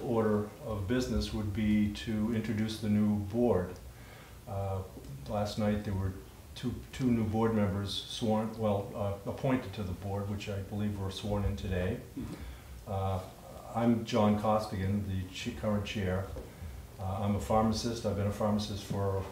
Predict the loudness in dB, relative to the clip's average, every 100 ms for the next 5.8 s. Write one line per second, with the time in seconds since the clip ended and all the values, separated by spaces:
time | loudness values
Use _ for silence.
0 | -12 -12 -6 -4 -4 0 0 0 0 2
1 | 0 -2 -10 -16 -18 -18 -16 -8 -4 0
2 | 0 0 0 2 4 4 2 2 -2 0
3 | 0 -2 -2 0 2 2 0 -4 -4 -2
4 | -2 2 4 4 2 -2 -6 -10 -14 -16
5 | -18 -18 -18 -18 -10 -8 -6 -6